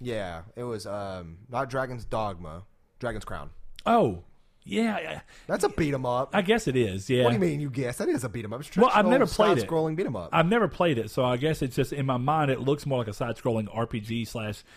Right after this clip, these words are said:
Speaker 2: Metroidvania. But since I, since I've never played it,
Speaker 1: All the videos I've ever seen looks like a beat 'em up.
Speaker 2: it probably is. It
Speaker 1: Uh, it
Speaker 2: probably
Speaker 1: looks
Speaker 2: is. It's
Speaker 1: dope.
Speaker 2: just that I've only ever seen the artwork. The artwork to me looks reminiscent of
Speaker 1: Let me,
Speaker 2: something you'd
Speaker 1: let me,
Speaker 2: see in a
Speaker 1: let me,
Speaker 2: Metroidvania.
Speaker 1: let me make sure 'cause I've never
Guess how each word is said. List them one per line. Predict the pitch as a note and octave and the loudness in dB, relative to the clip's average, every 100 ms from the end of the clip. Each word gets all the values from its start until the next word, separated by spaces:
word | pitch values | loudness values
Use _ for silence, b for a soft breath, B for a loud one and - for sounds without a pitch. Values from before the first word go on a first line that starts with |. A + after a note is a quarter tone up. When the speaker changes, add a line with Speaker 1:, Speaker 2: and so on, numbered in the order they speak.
| B | B
Speaker 2:
Metroidvania. | C3 B2+ B2 G#2+ A#2+ C#3 C#3 | -2 0 0 0 -2 -2 -2
But | B2 | -2
since | C3 | 2
I, | C3 A#2 | 2 0
since | - G#3 | 0 2
I've | - D3 | 4 4
never | C#3 | 2
played | B2 C3+ F3 | 2 2 2
it, | G3+ - - | 0 -4 -4
Speaker 1:
All | C3+ F3+ | 0 2
the | F#3 | 2
videos | F#3 D#3 | 2 2
I've | C3 C#3+ | 2 2
ever | C#3 C#3 C3 | 2 0 -2
seen | B2+ A2+ | -6 -2
looks | D3 F3 - | 2 2 2
like | A#2 | -6
a | G#2+ | -6
beat | G2+ A2 | -6 -8
'em | G2 | -8
up. | D#2 C#2+ | -10 -2
Speaker 2:
it | F3 | 2
probably | A#3 G4 F3+ E3+ | 4 4 2 2
is. | F2+ - - _ _ | -2 -6 -14 _ _
It | C#3+ | 4
Speaker 1:
Uh, | |
it | |
Speaker 2:
probably | G3+ F3+ D#3 E3+ | 6 6 6 4
Speaker 1:
looks | A#3 - | 4 2
Speaker 2:
is. | |
It's | F3+ | 2
Speaker 1:
dope. | D#3 F3 | 6 6
Speaker 2:
just | F#3 | 6
that | F3 C3 | 2 4
I've | D#3+ | 4
only | F3 D#3+ | 6 4
ever | C#3 | 2
seen | D3+ | 0
the | B2 | 2
artwork. | C#3+ D#3 G#2 F2 | 2 2 -2 -2
The | - | 0
artwork | D#3+ G3+ F3 D3+ | 4 4 4 0
to | - | 0
me | C#3 C3 B2 A#2 b b b | -2 0 -2 -2 b b b
looks | C#3 C#3+ - | 2 2 4
reminiscent | C3 B2 C3 - A2 G2+ - _ | 2 4 2 0 -2 -4 -10 _
of | B2 A2+ G#2+ A2+ | 0 2 0 2
Speaker 1:
Let | B2+ | 2
me, | |
Speaker 2:
something | B2 A#2+ | 2 2
you'd | D3 | 2
Speaker 1:
let | G3+ | 2
me, | |
Speaker 2:
see | C#3+ | 2
in | B2 | 0
a | |
Speaker 1:
let | A2 A2 | 2 2
me, | A2 | 0
Speaker 2:
Metroidvania. | F#3 A#2+ G#2 | -2 -2 -2
Speaker 1:
let | D3+ | -2
me | A3 | 0
make | A#3 | -2
sure | - F#3 | -2 -4
'cause | D3 C3 | -4 -6
I've | A#2 C3+ C#3+ | -2 -2 -2
never | C#3 C#3 C3 A#2 | -2 -4 -2 -6